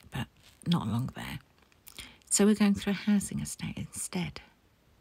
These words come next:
But if I didn't go this way,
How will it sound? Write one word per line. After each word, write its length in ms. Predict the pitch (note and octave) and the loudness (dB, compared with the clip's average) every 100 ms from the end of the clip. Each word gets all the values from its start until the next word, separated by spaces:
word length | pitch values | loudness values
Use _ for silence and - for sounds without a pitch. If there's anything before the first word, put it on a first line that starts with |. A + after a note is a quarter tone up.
| _ _ _ _ _ _ _ _ _ _ _ _ - | _ _ _ _ _ _ _ _ _ _ _ _ -8
But 220 | - A#3 - _ _ _ _ _ | -2 -2 -2 _ _ _ _ _
if 100 | - | 0
I 60 | A#3+ | 0
didn't 280 | A#3 C4 A#3+ | 2 -2 2
go 240 | B3+ B3+ | 4 4
this 380 | A3+ F3+ - - | 2 0 -2 -4
way, 340 | D3 C#3+ F#3 | -8 -6 -8